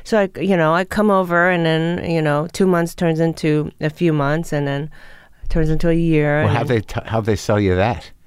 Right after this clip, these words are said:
Speaker 1: You know, every time I try to mention it to my grandma,
Speaker 2: Yeah.
Speaker 1: you know, I was like, "Grandma, it's been three months now."
Speaker 2: Yeah.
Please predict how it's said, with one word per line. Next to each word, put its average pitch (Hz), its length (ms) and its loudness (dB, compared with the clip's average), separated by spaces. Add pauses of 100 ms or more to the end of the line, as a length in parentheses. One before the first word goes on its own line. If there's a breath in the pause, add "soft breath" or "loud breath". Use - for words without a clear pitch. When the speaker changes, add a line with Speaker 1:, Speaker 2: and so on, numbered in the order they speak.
(1700 soft breath)
Speaker 1:
You 214 120 2
know, 208 140 4
every 208 260 0
time 285 200 0
I 269 80 2
try 202 160 -2
to 175 80 2
mention 156 520 2
it 135 140 -2
to 147 100 -2
my 139 160 0
grandma, 131 400 -2
Speaker 2:
Yeah. - 140 -2
Speaker 1:
you 147 60 2
know, 139 140 2
I 127 140 -2
was 143 100 -4
like, 139 140 -2
"Grandma, 208 380 0
it's 160 180 -4
been 170 180 2
three 180 220 2
months 175 340 2
now." 139 160 0
Speaker 2:
Yeah. 92 220 2